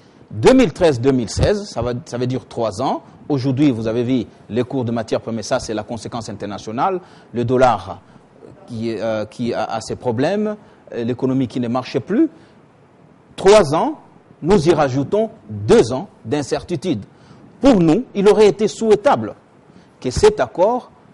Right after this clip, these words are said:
nous envoie à cinq ans. Parce qu'en cinq ans, nous avons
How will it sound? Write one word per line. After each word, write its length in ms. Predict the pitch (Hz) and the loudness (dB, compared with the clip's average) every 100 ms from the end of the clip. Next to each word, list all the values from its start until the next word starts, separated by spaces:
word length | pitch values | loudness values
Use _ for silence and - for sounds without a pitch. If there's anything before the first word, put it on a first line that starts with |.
| _ - | _ -4
nous 360 | 147 247 143 | 0 0 0
envoie 360 | 113 110 120 247 | -6 -8 -2 0
à 220 | 214 127 | 0 -2
cinq 420 | - - 294 247 | -6 -2 -2 0
ans. 220 | 311 233 - _ _ _ - | -2 -2 -6 _ _ _ -8
Parce 240 | 202 202 | -6 -6
qu'en 480 | - 269 - - 139 | -4 -4 -2 -4 -8
cinq 460 | 131 - 302 208 151 | -8 -2 0 0 -2
ans, 260 | 127 247 - - - - | -2 -2 -8 -20 -20 -8
nous 260 | 139 233 156 | 0 2 2
avons 400 | 127 120 175 | 0 0 -4